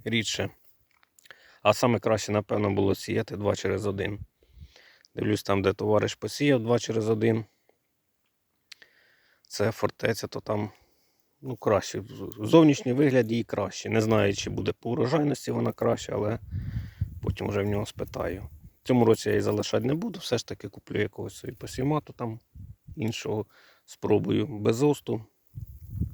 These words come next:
Але все ж таки остисту також буду сіяти.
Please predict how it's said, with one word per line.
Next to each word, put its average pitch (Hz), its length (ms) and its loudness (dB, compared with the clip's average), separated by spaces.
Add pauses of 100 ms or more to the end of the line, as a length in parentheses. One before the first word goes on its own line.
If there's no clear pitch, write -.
(960)
Але 104 160 -2
все 117 180 -6
ж - 60 -16
таки - 240 -10
остисту 101 400 -10
також 92 320 -12
буду - 220 -18
сіяти. - 420 -18